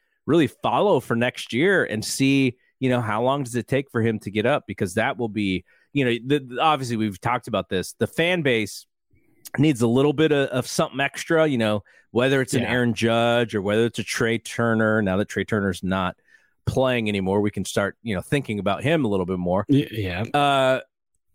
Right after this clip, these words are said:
Speaker 1: Kyle Harrison would also supply that, especially if he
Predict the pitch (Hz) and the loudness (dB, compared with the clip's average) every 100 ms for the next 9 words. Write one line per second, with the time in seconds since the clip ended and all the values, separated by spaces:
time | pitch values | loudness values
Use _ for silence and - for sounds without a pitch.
0 | - 160 220 240 160 196 - 127 120 120 | -6 2 2 4 2 2 2 2 2 2
1 | _ 143 175 - 110 78 - _ _ _ | _ 2 2 2 -4 -4 -12 _ _ _
2 | - - 147 - 107 95 87 87 - 139 | -4 -2 0 0 0 0 -2 -4 -4 -4
3 | - - 277 254 - - 113 87 76 - | -4 -2 2 2 2 0 -2 -2 -8 -16
4 | _ _ _ _ _ - 127 120 - 117 | _ _ _ _ _ -2 0 0 0 0
5 | 104 92 85 | 2 0 -2